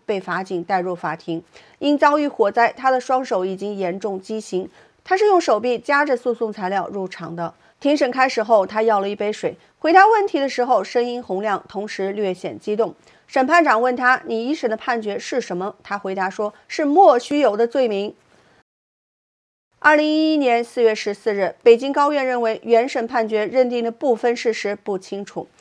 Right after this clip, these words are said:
裁定撤销原审的死刑缓期两年执行的判决，发回重审。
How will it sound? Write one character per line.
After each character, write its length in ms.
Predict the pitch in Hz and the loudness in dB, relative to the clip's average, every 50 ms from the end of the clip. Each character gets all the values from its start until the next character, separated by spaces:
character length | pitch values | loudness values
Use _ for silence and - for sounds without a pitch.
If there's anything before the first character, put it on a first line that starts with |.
| _ _ | _ _
裁 160 | - 294 302 | 2 4 6
定 160 | 359 381 349 | 6 6 4
撤 180 | 330 - 359 302 | 4 2 0 2
销 220 | 285 339 311 311 | 2 2 2 2
原 220 | 294 247 214 214 240 | 2 2 0 0 -2
审 120 | - 220 | -2 -4
的 80 | 196 202 | -4 -6
死 240 | - - 208 180 | -6 -6 -4 -4
刑 240 | 170 - - 196 208 | -4 -6 -8 -8 -8
缓 240 | 208 - 196 170 175 | -6 -4 -4 -4 -4
期 180 | 175 - 214 208 | -4 -6 -4 -4
两 200 | 202 175 170 185 | -2 -2 -2 -4
年 160 | 175 180 196 | -4 -4 -6
执 160 | 185 185 185 | -6 -6 -6
行 180 | 185 - 185 185 | -6 -4 -4 -6
的 60 | 190 | -4
判 240 | 190 208 185 180 175 | -4 -4 -6 -6 -4
决， 240 | 180 175 170 165 - _ | -4 -6 -6 -6 -8 _
发 220 | - 190 185 185 | -4 -4 -2 -4
回 180 | 185 - - 180 | -4 -6 -8 -8
重 240 | 175 - - 175 185 | -8 -8 -8 -8 -8
审。 200 | 180 - 185 | -8 -10 -10